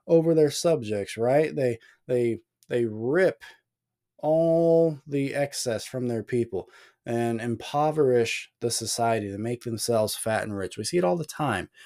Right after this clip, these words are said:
in human history. That's what Jesus is saying. That's what happens in the world. "But it shall not be so among you. But whoever would be great among you must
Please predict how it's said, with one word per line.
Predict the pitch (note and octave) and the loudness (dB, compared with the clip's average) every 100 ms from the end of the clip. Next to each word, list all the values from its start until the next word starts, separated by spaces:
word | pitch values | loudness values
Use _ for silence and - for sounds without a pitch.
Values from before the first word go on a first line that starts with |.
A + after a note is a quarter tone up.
| - _ - | -20 _ -2
in | B2 | 2
human | B2+ A2+ | 2 2
history. | A2 - - F#2+ | 0 -2 -2 0
That's | A2+ E3+ - | 0 0 2
what | F3+ | 2
Jesus | E3+ F3+ F3+ D3 C#3+ | 4 6 6 4 -2
is | - | -2
saying. | D3+ A#2 F#2+ | 0 0 0
That's | G#2 C#3 E3 - - | -2 -2 0 -2 -2
what | D3 D3 - | 0 0 0
happens | D3+ C#3+ C#3+ C3 B2 | -4 -2 0 0 0
in | B2+ A#2+ | 0 0
the | |
world. | A2 A#2 G#2+ F2+ A#2 - - _ - | 4 4 4 2 -4 -12 -20 _ 0
"But | A#2 | 4
it | C3+ - | 4 2
shall | - C3 A#2+ | 0 0 0
not | B2+ C#3 - | 0 0 -2
be | - C#3 | 0 2
so | C3 C3+ B2+ | 2 2 2
among | A#2 A#2+ A#2 G#2 | 2 2 2 0
you. | G#2 F2 - _ _ _ _ _ - | -2 -4 -8 _ _ _ _ _ -4
But | A#2 | -2
whoever | - A#2 C3 D#3 D3+ | 2 6 6 6 4
would | D3 | 4
be | A#2 A2 | 2 2
great | A2+ B2+ C#3+ | 2 2 2
among | B2 A#2 A2 | 0 -2 0
you | G#2 G2 | -2 -2
must | G#2+ A#2+ - | -2 -2 -4